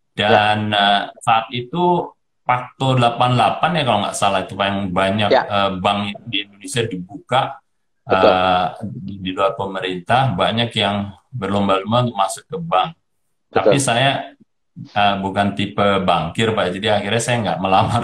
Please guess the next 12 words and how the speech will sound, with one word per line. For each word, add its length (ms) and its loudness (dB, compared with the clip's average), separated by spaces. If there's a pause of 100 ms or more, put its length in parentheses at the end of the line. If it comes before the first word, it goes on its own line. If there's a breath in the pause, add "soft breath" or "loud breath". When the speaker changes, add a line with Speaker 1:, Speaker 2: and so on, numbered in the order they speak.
Speaker 2:
ke 80 -12
situ, 240 -2
bahkan 400 2
justru 320 -2
saya 160 0
masuknya 560 -2
ke 140 0 (580)
dunia 400 0
periklanan, 1040 0
Pak. 80 -20
Karena 320 -12
Speaker 1:
Ya, 160 6